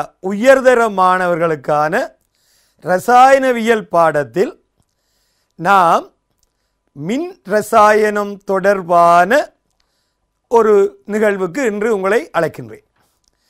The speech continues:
மாணவர்களே, இந்த பௌதீக ரசாயனத்தில் அலகு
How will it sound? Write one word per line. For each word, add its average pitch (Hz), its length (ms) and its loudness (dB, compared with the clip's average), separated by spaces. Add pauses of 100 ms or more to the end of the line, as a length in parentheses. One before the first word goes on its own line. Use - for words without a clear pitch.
(480)
மாணவர்களே, 185 600 -2 (380)
இந்த 160 120 -4 (160)
பௌதீக 269 560 2
ரசாயனத்தில் 185 920 0 (1120)
அலகு 254 460 2